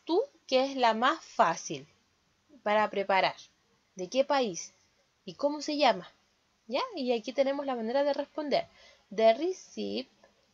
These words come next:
easiest is, la receta más fácil es, ta, ta, ta, ta. Tú respondes tu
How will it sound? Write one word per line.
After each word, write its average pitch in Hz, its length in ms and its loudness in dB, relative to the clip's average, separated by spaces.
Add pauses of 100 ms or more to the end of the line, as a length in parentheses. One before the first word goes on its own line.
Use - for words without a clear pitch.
(140)
easiest 269 1080 -2 (320)
is, 240 840 0 (360)
la 170 200 -6
receta 175 920 -4
más 262 640 -2
fácil 175 800 -2
es, 403 640 2 (480)
ta, 262 120 -2
ta, - 140 -16
ta, 202 160 -6
ta. - 160 -12 (260)
Tú 247 140 -6
respondes 247 520 -6
tu 240 200 -8